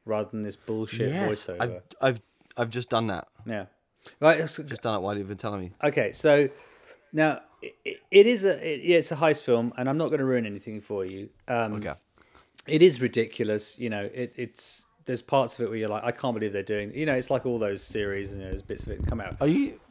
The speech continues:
Speaker 2: I
Speaker 1: But
Speaker 2: can't believe what they did. Is that
Speaker 1: What?
Speaker 2: what you're telling me there?
Speaker 1: Yeah, <laughs> I can't believe what they did. Yeah, it's, I think that we should call this video that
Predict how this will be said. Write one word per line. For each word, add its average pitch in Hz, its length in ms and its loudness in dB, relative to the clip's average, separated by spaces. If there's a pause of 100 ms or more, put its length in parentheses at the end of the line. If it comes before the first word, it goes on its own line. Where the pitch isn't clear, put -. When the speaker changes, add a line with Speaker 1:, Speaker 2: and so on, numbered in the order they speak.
(160)
Speaker 2:
I 131 100 4
Speaker 1:
But - 120 -6
Speaker 2:
can't 143 280 4
believe 143 220 -2
what 127 120 -6
they 131 120 0
did. 123 240 -2
Is - 600 -14
that - 0 -
Speaker 1:
What? 127 80 0
Speaker 2:
what 123 100 2
you're 120 120 -4
telling 131 260 -4
me 92 80 -10
there? 98 240 -8 (240)
Speaker 1:
Yeah, 139 200 4
<laughs> 127 40 6
I - 20 -4
can't - 400 4
believe - 280 4
what 190 120 8
they 147 140 4
did. 143 200 -2
Yeah, 139 140 4
it's, 127 180 -2 (280)
I 147 80 0
think 156 220 2
that 147 180 0
we 156 80 2
should 156 200 -4
call 156 280 -2
this 131 180 -2
video 123 380 0
that 90 280 -10